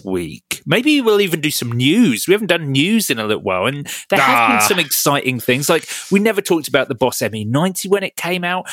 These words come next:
Speaker 1: the Walrus Slower. There was that new weird Electro-Harmonix flanger that came out. Nineteen eighty-one actually put out another pedal.
Speaker 2: I know.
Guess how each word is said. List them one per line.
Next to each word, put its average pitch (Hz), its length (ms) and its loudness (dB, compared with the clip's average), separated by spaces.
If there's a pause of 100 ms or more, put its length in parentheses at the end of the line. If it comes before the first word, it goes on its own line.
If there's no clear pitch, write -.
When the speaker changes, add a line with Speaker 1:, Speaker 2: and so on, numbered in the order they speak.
(120)
Speaker 1:
the 143 80 0
Walrus 151 500 2
Slower. 185 720 -4 (320)
There 175 180 0
was 175 140 -4
that 170 220 -2
new 170 200 0
weird 165 460 2
Electro-Harmonix 143 960 -4
flanger 214 540 -2
that 196 160 -4
came 202 200 -4
out. 220 200 -6 (240)
Nineteen 254 440 0
eighty-one 240 500 -2 (260)
actually 220 560 -4
put 214 180 0
out 208 240 -2
another 196 320 0
pedal. 208 480 0 (680)
Speaker 2:
I 143 120 2
know. 214 300 4